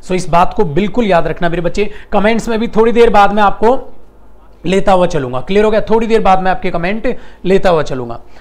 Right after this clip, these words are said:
बिल्कुल, बिल्कुल मेरे बच्चे, बिल्कुल जीरो से हीरो वाला काम है, जीरो लेवल से हम पढ़ाने वाले हैं। ठीक है, कोर्स फी की बात कर ली मेरे बच्चे, कौन कौन सा एग्जाम क्लियर होगा मैंने सब बोला, चाहे आप एफ कैट दो, ठीक है, चाहे आप even सीटेट दो, सीटेट में भी आप जानते हो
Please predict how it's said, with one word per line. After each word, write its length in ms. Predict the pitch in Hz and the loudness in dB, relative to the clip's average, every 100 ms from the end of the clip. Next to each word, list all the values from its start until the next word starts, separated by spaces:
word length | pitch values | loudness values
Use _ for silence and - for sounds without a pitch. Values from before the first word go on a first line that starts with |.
| - - | -18 -2
बिल्कुल, 300 | 185 214 240 | 0 2 2
बिल्कुल 320 | 202 226 233 | 2 0 0
मेरे 140 | 214 202 | 0 -2
बच्चे, 240 | 190 190 | -2 -4
बिल्कुल 360 | 170 208 233 220 | -4 -4 -2 -4
जीरो 500 | 156 202 214 233 240 | -4 -2 0 0 0
से 180 | - 185 | -4 -4
हीरो 280 | 196 208 | -2 0
वाला 200 | 202 196 | 0 -2
काम 280 | 190 185 185 | -2 -2 -2
है, 220 | 196 226 | -4 -6
जीरो 240 | 151 202 220 | -4 -2 -2
लेवल 260 | 202 185 | -2 -6
से 140 | 175 185 | -8 -10
हम 100 | 190 | -8
पढ़ाने 360 | 180 139 135 | -8 -8 -8
वाले 220 | 123 123 120 | -8 -8 -10
हैं। 180 | 123 - - - - - | -16 -20 -20 -20 -12 -2
ठीक 160 | 214 | 0
है, 180 | 214 - - - - | 0 -4 -8 -12 -2
कोर्स 320 | 190 202 - | 2 2 2
फी 120 | 226 | -4
की 140 | 220 233 | -2 0
बात 240 | 226 226 | 2 2
कर 120 | 220 | 0
ली 120 | 220 208 | -2 -2
मेरे 160 | 226 | -2
बच्चे, 400 | 220 - 233 233 - - - | -2 0 0 0 -4 -6 -2
कौन 200 | 214 214 | 0 2
कौन 200 | 226 208 | 0 0
सा 120 | 220 | -2
एग्जाम 400 | 170 180 208 220 | -2 -2 -2 -2
क्लियर 200 | 226 226 | 2 2
होगा 180 | 214 214 | 2 0
मैंने 180 | 208 196 | -2 -4
सब 280 | 233 202 | -2 0
बोला, 260 | 208 220 214 | 0 0 0
चाहे 200 | 214 185 | -2 -2
आप 200 | 180 180 | -2 -2
एफ 200 | 190 185 | -4 -4
कैट 220 | 202 208 170 | -4 -4 -2
दो, 380 | 208 208 202 202 | 0 0 -2 -6
ठीक 160 | 233 | -4
है, 160 | 196 - - - | -4 -6 -8 -4
चाहे 180 | 196 | -2
आप 140 | 202 196 | -2 -2
even 260 | 196 202 | -4 -6
सीटेट 420 | 185 214 196 208 180 | -6 -6 -2 -2 0
दो, 240 | 202 196 | 0 -2
सीटेट 380 | 196 170 196 190 | -4 -4 -4 -2
में 140 | 196 | -4
भी 80 | 196 | -4
आप 160 | 190 160 | -2 -2
जानते 320 | 180 180 196 | -6 -4 -4
हो 200 | 196 | -4